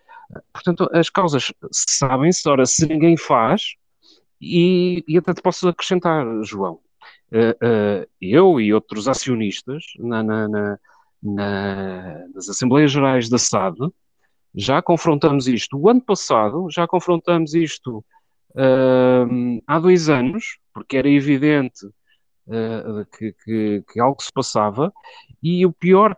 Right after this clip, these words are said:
de tudo é que não há um reconhecimento que haja um problema.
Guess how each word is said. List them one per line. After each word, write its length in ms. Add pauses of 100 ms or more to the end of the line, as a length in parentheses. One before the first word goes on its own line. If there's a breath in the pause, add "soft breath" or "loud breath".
(140)
de 200
tudo 520 (200)
é 100
que 160
não 240
há 100
um 80
reconhecimento 1160 (160)
que 120
haja 200
um 80
problema. 520